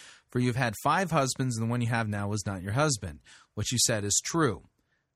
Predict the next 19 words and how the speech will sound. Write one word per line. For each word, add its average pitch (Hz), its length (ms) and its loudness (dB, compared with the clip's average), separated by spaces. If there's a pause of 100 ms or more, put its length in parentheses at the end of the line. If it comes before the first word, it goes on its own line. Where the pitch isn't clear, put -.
(140)
This 110 180 4
is 123 100 0
where 135 160 0
the 139 60 -2
conversation 131 640 0
turns. 95 440 -2
The 110 100 -4
woman 117 280 0
said 123 180 0
to 117 80 0
him, 110 100 0
"Sir, 139 220 2
I 135 40 0
perceive 123 340 -4
that 117 140 -4
you 123 120 0
are 107 100 0
a 98 80 -4
prophet. 180 460 0